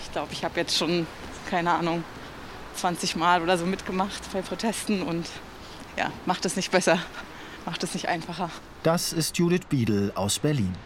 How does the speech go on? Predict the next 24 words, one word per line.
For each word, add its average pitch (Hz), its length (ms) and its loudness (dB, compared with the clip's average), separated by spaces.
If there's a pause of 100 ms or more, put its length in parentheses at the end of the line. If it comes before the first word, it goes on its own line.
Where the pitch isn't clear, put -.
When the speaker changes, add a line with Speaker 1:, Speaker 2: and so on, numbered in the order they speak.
(320)
Speaker 2:
In 95 140 4
ziemlich 104 380 4
genau 110 280 4
neunzig 127 480 4
Minuten 143 480 4
will 123 160 4
sie 127 120 4
ihre 143 200 4
linke 156 380 4
Hand 147 260 4
auf 120 220 2
den 127 200 4
Asphalt 139 600 2
der 127 120 4
Kreuzung 143 480 2
Charlottenstraße 123 1040 2
unter 143 240 4
den 151 160 4
Linden 104 500 4
in 135 180 4
Mitte 110 200 0
kleben. 85 300 -6 (160)
Speaker 1:
Und 190 640 2 (720)
dann 196 520 2